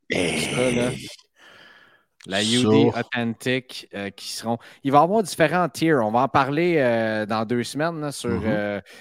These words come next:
Speaker 2: euh, sur, sur, euh, le podcast, bien sûr. Mais il va y avoir différents tiers, donc, euh, sur dix, sur vingt-cinq, sur cinquante, sur cent.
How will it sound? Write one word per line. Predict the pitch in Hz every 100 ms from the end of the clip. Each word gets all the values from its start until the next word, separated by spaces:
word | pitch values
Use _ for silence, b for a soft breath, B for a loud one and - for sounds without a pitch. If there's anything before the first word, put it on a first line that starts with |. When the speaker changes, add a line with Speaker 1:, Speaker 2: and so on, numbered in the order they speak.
| B B
Speaker 2:
euh, | 92 95 98 98 95 95 95
sur, | - 110
sur, | 104 110 107
euh, | 104 98 95 95
le | 98
podcast, | 98 107 98 131 131
bien | 113 104
sûr. | 101 131 139 143 b b _
Mais | 104 107
il |
va | 113
y |
avoir | 131 139
différents | 123 - 147 151
tiers, | 120 139 143 143
donc, | 120 110 -
euh, | 110
sur | 104 - 107
dix, | 104 131 147
sur | - 107
vingt-cinq, | 104 110 - 135
sur | 127 104
cinquante, | - 113 104 123 127
sur | - -
cent. | - - 117